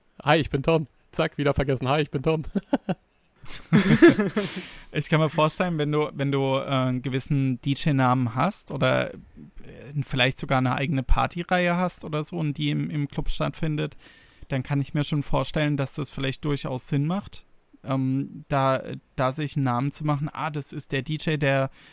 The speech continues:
Speaker 2: der immer wieder reinquatscht“ oder sowas, ne? Ähm, das macht vielleicht sogar Sinn, aber für, ich, ich sag's jetzt mal ganz, ganz dumm, null acht fünfzehn Mainstream-D J macht das jetzt nicht so viel wert. Also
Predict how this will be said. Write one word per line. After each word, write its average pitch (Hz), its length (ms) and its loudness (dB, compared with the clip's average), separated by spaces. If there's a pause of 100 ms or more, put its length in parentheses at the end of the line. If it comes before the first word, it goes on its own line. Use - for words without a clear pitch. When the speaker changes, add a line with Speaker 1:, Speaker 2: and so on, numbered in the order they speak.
(120)
Speaker 2:
der 156 100 0
immer 143 220 2
wieder 143 220 0
reinquatscht“ 135 580 -2
oder 175 180 0
sowas, 180 420 -2
ne? 156 240 -2 (520)
Ähm, 147 380 -2 (680)
das - 180 -2
macht 147 240 2
vielleicht 160 300 0
sogar 131 240 -2
Sinn, 151 300 2 (520)
aber 120 220 2
für, 127 580 0
ich, - 220 -20 (320)
ich - 140 -6
sag's - 240 -4
jetzt 151 220 0
mal 131 140 2
ganz, 131 300 -2
ganz 131 280 0
dumm, 151 360 -2 (140)
null 143 280 -2
acht 131 140 -2
fünfzehn 156 840 -2
Mainstream-D 135 720 -2
J 135 260 0 (460)
macht - 220 -12
das - 180 -4
jetzt 127 280 -2
nicht 117 120 -4
so 139 140 -4
viel 120 280 -6
wert. - 360 -6 (140)
Also 117 520 -4